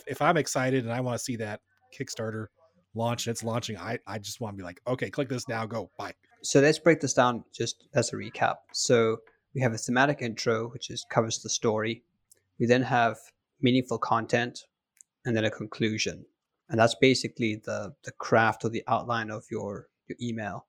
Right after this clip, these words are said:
Speaker 2: And then your email needs to have an overall theme. So it could either be game mechanics, or it could be you coming up to Kick-, Kickstarter. It could be a re-, reveal of miniatures or something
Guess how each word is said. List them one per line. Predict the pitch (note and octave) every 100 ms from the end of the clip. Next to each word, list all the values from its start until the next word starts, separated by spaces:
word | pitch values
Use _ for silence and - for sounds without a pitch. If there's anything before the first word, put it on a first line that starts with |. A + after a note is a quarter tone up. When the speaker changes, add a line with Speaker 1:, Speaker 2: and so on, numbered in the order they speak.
| _ _ _ _
Speaker 2:
And | - A#2
then | A2+ A2+ - _ _ -
your | B2 B2+
email | C3+ C3+
needs | B2+ A#2+
to | A#2
have | A2+ A2+
an | G#2
overall | A#2+ A#2 A#2 A2+
theme. | A2 - - B2 G#2+ - -
So | - -
it |
could | -
either | B2 A2+ A2
be | G#2+
game | - A#2 A2+
mechanics, | G#2+ B2 A#2 A#2 - - - _ _ _ -
or | A2
it |
could | - A#2
be | A2 A2 -
you | C3
coming | B2 A2+
up | A2
to | - -
Kick-, | C3+ - - -
Kickstarter. | C3+ - B2+ A#2+ A#2
It | A2+
could | A#2 A2+
be |
a | A2
re-, | A2 G#2+ G#2+
reveal | B2 A2 G#2+ A2+ A#2 A2+
of | A2+ - _ _
miniatures | B2 A#2 A2 - A2+ -
or |
something | G#2+ A2+ B2 A#2+